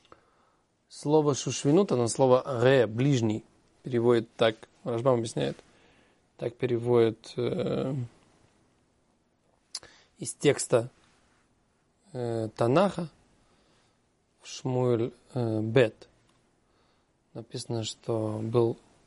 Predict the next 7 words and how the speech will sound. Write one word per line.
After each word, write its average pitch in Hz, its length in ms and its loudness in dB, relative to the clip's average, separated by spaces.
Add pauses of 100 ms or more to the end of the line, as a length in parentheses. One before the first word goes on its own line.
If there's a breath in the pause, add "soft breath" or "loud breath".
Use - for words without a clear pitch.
(1040)
э, 120 240 -6
некий 120 300 -2
друг 131 260 2
Давида, 151 520 2 (180)
его 127 140 -2
называют 123 480 2
Рее 131 560 2